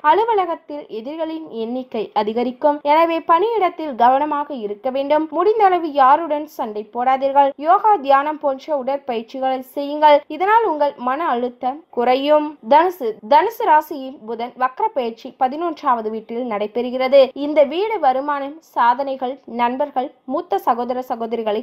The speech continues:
குறிக்கிறது. புதனின் இந்த வக்ர பெயர்ச்சி நன்மை பயக்கக்கூடியதாக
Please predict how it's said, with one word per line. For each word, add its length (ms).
குறிக்கிறது. 480
புதனின் 460
இந்த 220
வக்ர 240
பெயர்ச்சி 300
நன்மை 340
பயக்கக்கூடியதாக 920